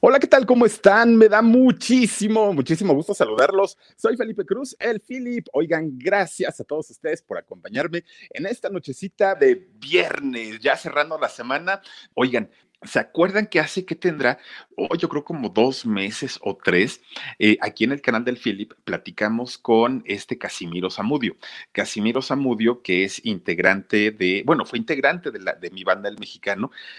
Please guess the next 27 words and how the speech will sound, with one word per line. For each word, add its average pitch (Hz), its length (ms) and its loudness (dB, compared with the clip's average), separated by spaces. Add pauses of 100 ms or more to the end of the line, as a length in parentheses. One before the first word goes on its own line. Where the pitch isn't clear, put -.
y 90 80 -4
que - 160 -6
cantaban 95 500 -2
aquella 95 320 -4
de 95 100 -2
Ramito 82 540 -10
de 87 100 -8
Violetas, 87 840 0
cantaban 87 460 -4
Feliz, 92 580 -12
Feliz, 117 680 -6 (340)
cantaban 98 540 -6
que - 100 -10
otra, 107 240 -6
"Ven, 135 720 -4
ayúdame", 139 1040 -4 (340)
na, 147 140 -4
na, 151 180 -2
na, 156 160 0
na. 139 240 0
O, 117 280 2
o, - 100 -8
de 135 120 4
verdad, 165 300 2
un, 262 240 -2
un 208 160 -2
grupo 185 480 -2